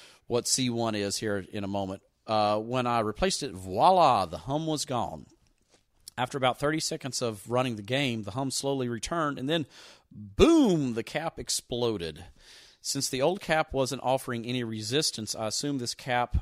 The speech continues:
uh, resisted until it failed." Uh, we'll have to talk about the wording of that sentence here in a moment. "My question is, what now? I thought it might be a voltage regulator, but all three of the ones on this board are in line after the cap that blew.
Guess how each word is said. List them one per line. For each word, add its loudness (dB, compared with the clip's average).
uh, 0
resisted -2
until -6
it -10
failed." -4
Uh, -14
we'll -8
have 0
to -14
talk 0
about -2
the -10
wording -2
of -10
that -2
sentence -8
here -6
in -8
a -10
moment. -10
"My -2
question 0
is, -2
what 0
now? -2
I -6
thought 2
it -4
might -2
be -2
a -2
voltage -4
regulator, -4
but -10
all -2
three -4
of -8
the -8
ones -4
on -6
this -6
board -4
are -4
in -6
line -4
after -4
the -10
cap -10
that -16
blew. -10